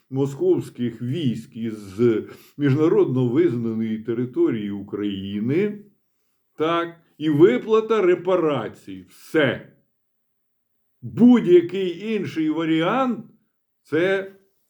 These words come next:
загибель. Загибель Європи і світу. Це створення нової близькосхідної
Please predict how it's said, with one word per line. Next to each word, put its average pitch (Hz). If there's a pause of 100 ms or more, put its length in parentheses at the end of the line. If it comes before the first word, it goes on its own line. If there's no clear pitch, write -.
(140)
загибель. 98 (760)
Загибель 160
Європи 151
і 160
світу. 147
Це 127
створення 156 (440)
нової 175
близькосхідної 175